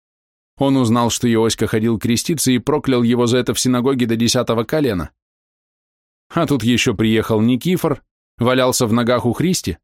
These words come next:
просил, чтобы вернулась домой. Так она только плакала и ни за что не вернулась. Ну, конечно, мальчишек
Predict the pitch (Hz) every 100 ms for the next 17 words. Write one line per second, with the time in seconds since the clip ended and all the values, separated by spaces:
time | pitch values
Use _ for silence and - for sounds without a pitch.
0 | _ - 147 143 147 - 135 127 127 123
1 | 131 127 110 135 127 82 67 _ _ _
2 | _ _ _ _ _ 107 - 117 110 117
3 | 98 113 131 151 - 110 107 113 110 117
4 | - 113 110 107 110 107 85 - - _
5 | _ _ _ _ _ _ _ _ _ -
6 | 262 330 330 - 120 117 120 143 127 110